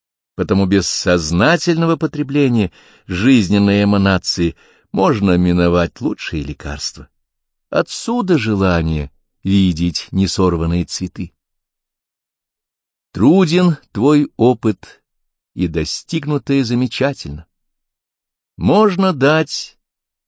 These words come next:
видение. Но в физическое сознание пропустить детали сложной жизни братства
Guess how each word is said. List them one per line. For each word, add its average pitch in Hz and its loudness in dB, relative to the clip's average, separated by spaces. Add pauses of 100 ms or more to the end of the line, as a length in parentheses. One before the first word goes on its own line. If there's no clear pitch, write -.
видение. 90 0 (960)
Но 92 2
в 90 -8
физическое 165 0
сознание 143 -2
пропустить 87 -6
детали 85 -2
сложной 85 -4
жизни 82 -4
братства 82 -6